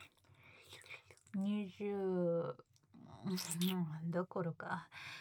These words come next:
十八になったら、うん、もうおじさんの仲間入りだからね。ん？うん、少年どうした？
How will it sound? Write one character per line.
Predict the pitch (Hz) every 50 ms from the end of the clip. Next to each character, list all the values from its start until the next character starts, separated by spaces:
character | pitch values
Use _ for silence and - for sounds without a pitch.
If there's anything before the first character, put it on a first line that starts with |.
| - - - - - - - - - -
十 | 214 175 190 233 269 311 330 339
八 | 320 320 330 320 320 - 330
に | 311 240 196
な | 185 208
っ | - _ _ _
た | - 214 180
ら、 | 185 226 - - _ _ _ _ _ _ _ - -
う | 226 226 226 - - - - - - - - _ - - - - _ - - 185
ん、 |
も | 180 180 180 180 170
う | 165
お | 160
じ | 151 185 220
さ | 220 240 226 214
ん | 202 196 190
の | 175 165
仲 | 156 151 156 151 - 220 233
間 | 247 262 269 269
入 | 262
り | 254 262
だ | 254 269 269
か | 269 - 196
ら | 175 165
ね。 | 165
ん？ | 196 240 254 254 233 - - - - _ - - - - - - - - - - - - - - - - - - - - - - - _ - _ _ _ _ _ - - - - - _ - - - - _ _ _ - _ _ _ _ _ _ _ _ -
う | 269 302
ん、 | 370 453 _ - - - - - - - - - - - - - - - - _ - _ _ - _ _ - - - - _ _ _ _ _ - - - - - 233 - - 202 175 160 156 - - -
少 | - - 233 220
年 | 208 208 202
ど | 196 214 220
う | 214 214
し | -
た？ | - - - 170 160